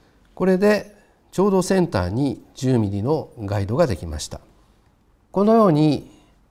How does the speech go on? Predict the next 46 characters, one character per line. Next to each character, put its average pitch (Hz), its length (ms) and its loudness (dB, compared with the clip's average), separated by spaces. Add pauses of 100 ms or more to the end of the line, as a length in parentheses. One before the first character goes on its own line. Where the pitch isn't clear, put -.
(560)
ガ 147 140 2
イ 151 80 4
ド 147 140 2
を 143 120 -2
作 - 200 -6
っ - 20 -4
て 113 220 -4
い 95 40 -4
っ - 40 -6
て、 - 560 -2 (100)
そ - 160 -4
し 147 100 -8
て 208 520 -2 (640)
物 131 240 2
を 107 60 2
配 90 160 -6
置 85 180 -10
し - 60 -12
て 90 100 -10
い 73 60 -10
く。 - 240 -18 (1040)
で、 151 80 -4
基 202 140 0
本 220 180 2
的 226 240 0
に 220 400 2 (1000)
物 196 240 2
と 208 140 0
物、 117 440 0 (220)
え 104 400 -6
ー、 - 20 -18
コ 165 140 0
ラ 175 120 4
ム 165 120 -2
と 139 160 -2
コ 139 120 0
ラ 131 120 4
ム 127 100 -2
と 123 80 -2
言 117 80 2
い - 20 0
ま 110 80 0
し - 120 -8
ょ - 20 -2
う 85 60 -8
か、 - 300 -12